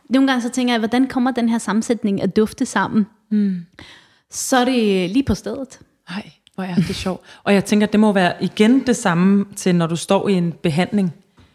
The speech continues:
Speaker 2: af, hvad kalder I dem? Ikke kunder, kalder I dem gæster?
Speaker 1: Gæster.
Speaker 2: Eller? Ja. Når du står, øh, i behandling af en gæst, så må du jo også, øh, du må jo vide, hvad de egentlig har behov for, før de selv ved det, og måske også bare give det, uden at de beder om det.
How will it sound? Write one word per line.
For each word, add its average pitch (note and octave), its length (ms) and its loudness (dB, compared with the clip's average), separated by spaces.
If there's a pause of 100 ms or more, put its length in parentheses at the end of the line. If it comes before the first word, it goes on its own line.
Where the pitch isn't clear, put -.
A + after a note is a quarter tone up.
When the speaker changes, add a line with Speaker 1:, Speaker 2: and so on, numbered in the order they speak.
(340)
Speaker 2:
af, D#3+ 580 -2 (200)
hvad F#3+ 140 -2
kalder G3+ 260 -2
I G3+ 140 0
dem? F3+ 240 -2
Ikke - 220 -8
kunder, F3+ 360 -2 (180)
kalder F3+ 200 -2
I E3+ 60 -2
dem E3+ 140 -4
gæster? G#3 460 -4
Speaker 1:
Gæster. G3 180 -2
Speaker 2:
Eller? F3 120 -2 (120)
Ja. F3+ 140 2 (440)
Når F#3 80 0
du F3+ 80 4
står, G#3+ 340 2
øh, F#3 280 2 (140)
i G3+ 100 -6
behandling F#3+ 500 0
af F#3 60 0
en F3 100 0
gæst, - 500 -2 (340)
så - 180 0
må G#3+ 100 4
du G#3+ 160 0
jo G#3 220 4
også, G3 260 0
øh, D#3+ 480 2 (340)
du G3 60 2
må A3+ 160 4
jo F#3+ 60 0
vide, F#3+ 360 2
hvad G#3 140 2
de G3 80 -2
egentlig G3 260 -4
har F#3+ 40 -2
behov F3+ 340 -2
for, G3+ 140 -2
før G3 220 -2
de F#3+ 100 -6
selv F#3+ 300 -2
ved F#3+ 120 2
det, - 100 -8
og E3+ 80 -4
måske F3+ 180 -2
også G#3 140 -2
bare G3+ 200 -4
give G#3+ 140 2
det, A#3+ 100 0
uden G3+ 340 0
at - 200 -8
de F3+ 80 -4
beder A#3+ 240 0
om F3+ 260 -2
det. F3+ 140 -6